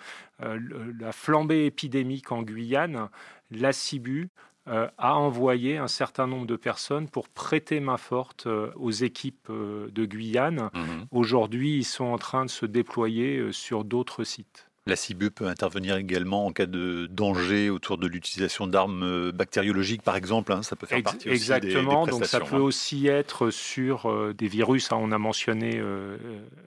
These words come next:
Speaker 1: Ebola, hein, des vi-, des virus qui sont responsables de fièvre hémorragique,
Speaker 2: Ouais.
Speaker 1: différents types d'agents qui sont véritablement à risque.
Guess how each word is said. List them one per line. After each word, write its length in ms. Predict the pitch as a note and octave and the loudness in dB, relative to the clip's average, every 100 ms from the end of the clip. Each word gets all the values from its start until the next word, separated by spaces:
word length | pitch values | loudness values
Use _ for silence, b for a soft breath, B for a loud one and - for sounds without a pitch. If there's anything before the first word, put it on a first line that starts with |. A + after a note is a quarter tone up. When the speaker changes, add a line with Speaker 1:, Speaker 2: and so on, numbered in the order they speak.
| - - | -20 -4
Speaker 1:
Ebola, 480 | A2+ G#2 A#2+ B2+ C#3+ | 0 4 6 6 6
hein, 200 | A#2+ B2 | 4 0
des 140 | A2 | -2
vi-, 260 | G2 A#2 B2 | 0 -2 0
des 180 | G#2+ | 0
virus 340 | G2+ G#2+ A2+ - | 2 2 0 -2
qui 80 | - | -6
sont 140 | G#2 | -2
responsables 500 | A2+ - G#2+ - A2 | -2 -2 -4 -4 -2
de 80 | G#2+ | -4
fièvre 320 | - A2+ A2+ | -2 -2 -2
hémorragique, 680 | A2 G2+ A2 G#2 C3+ - A#2 | -2 0 0 0 -4 -6 -2
Speaker 2:
Ouais. 120 | F2 D#2+ B B A2+ | -2 -2 B B -8
Speaker 1:
différents 360 | A#2 C3 B2+ | -2 2 2
types 240 | - B2+ G#2+ | 2 -4 2
d'agents 480 | B2+ A2+ A#2+ C3+ | 4 4 2 2
qui 100 | - | 0
sont 220 | - A#2+ G#2 | -6 -6 0
véritablement 800 | A#2 G#2+ A2+ A#2 A2+ A2 G#2+ | 0 0 0 -2 -2 -4 -6
à 40 | F#2+ | -6
risque. 300 | G2 - | -10 -14